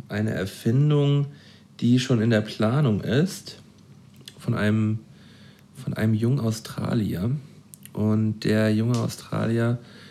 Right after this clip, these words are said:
ich glaub, der ist Ende zwanzig oder so, der hat ein, äh, ein Schiff konzipiert. Das ist ein riesiges Schiff, das, äh, mit einem kilometerlangen Fangnetz hinter diesem Schiff,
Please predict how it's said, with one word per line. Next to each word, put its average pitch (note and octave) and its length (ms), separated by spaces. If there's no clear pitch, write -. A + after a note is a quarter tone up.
ich - 80
glaub, - 160
der - 100
ist - 120
Ende A2+ 260
zwanzig G#2 500
oder G2 220
so, G#2 100
der G#2 120
hat A2 180
ein, G#2 420
äh, G#2 60
ein G#2 380
Schiff - 340
konzipiert. - 920
Das - 80
ist - 80
ein A2 220
riesiges C#3 380
Schiff, - 380
das, B2 560
äh, A2 380
mit A2+ 240
einem A2 180
kilometerlangen B2 720
Fangnetz B2+ 880
hinter A2+ 380
diesem G#2+ 280
Schiff, - 500